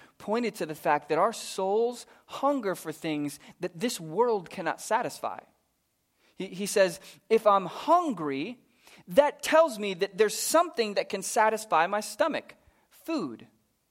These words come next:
I-, if I'm thirsty, that, that tells me that there's a reality of something that can quench my thirst. Water.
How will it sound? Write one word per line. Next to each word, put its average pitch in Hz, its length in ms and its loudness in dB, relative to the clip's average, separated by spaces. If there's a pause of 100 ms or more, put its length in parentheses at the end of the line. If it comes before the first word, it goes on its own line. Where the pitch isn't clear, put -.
(320)
I-, 233 120 -2
if 247 180 6
I'm 226 200 4
thirsty, 214 920 0 (180)
that, 269 320 4
that 285 200 2
tells 330 340 4
me 240 120 -4
that 214 160 -2
there's 220 180 2
a 208 60 -4
reality 196 720 2 (180)
of 214 140 4
something 247 420 -2
that 202 140 0
can 220 140 -6
quench 175 440 -4
my 208 140 -2
thirst. 220 580 -6 (340)
Water. 233 520 -2